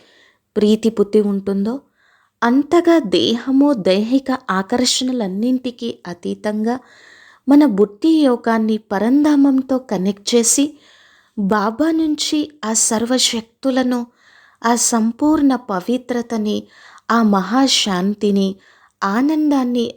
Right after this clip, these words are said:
అనుభవం చేస్తూ, "అశరీరి ఆత్మని నేను ఈ దేహంలోకి వచ్చాను విశ్వ కళ్యాణ కార్యం కోసం, మరలా తిరిగి నేనిప్పుడు నా ధామానికి వెళ్ళిపోయేటువంటి సమయం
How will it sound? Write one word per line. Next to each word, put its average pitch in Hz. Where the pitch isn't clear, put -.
అనుభవం 220
చేస్తూ, 277
"అశరీరి 339
ఆత్మని 285
నేను 247
ఈ 208
దేహంలోకి 233
వచ్చాను 196
విశ్వ 320
కళ్యాణ 247
కార్యం 233
కోసం, 196
మరలా 240
తిరిగి 262
నేనిప్పుడు 254
నా 202
ధామానికి 262
వెళ్ళిపోయేటువంటి 202
సమయం 233